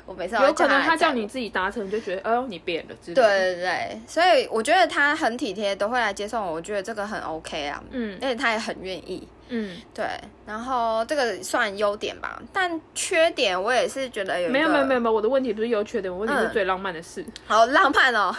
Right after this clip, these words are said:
Speaker 2: <laughs>
Speaker 1: 浪漫，这个、这个算浪漫吗？我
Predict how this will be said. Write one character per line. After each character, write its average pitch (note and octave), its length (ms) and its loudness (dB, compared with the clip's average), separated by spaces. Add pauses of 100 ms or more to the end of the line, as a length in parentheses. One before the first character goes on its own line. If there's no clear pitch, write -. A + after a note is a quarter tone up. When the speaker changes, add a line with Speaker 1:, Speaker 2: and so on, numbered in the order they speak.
(140)
Speaker 2:
<laughs> - 480 -8
Speaker 1:
浪 F4 200 4
漫， D#4+ 300 4 (280)
这 A4+ 100 -6
个、 D#4 140 2
这 E4 140 0
个 D4+ 80 2
算 D4 220 -2
浪 C#4 120 -4
漫 B3 200 -4
吗？ F3+ 180 -4
我 F#3+ 180 -4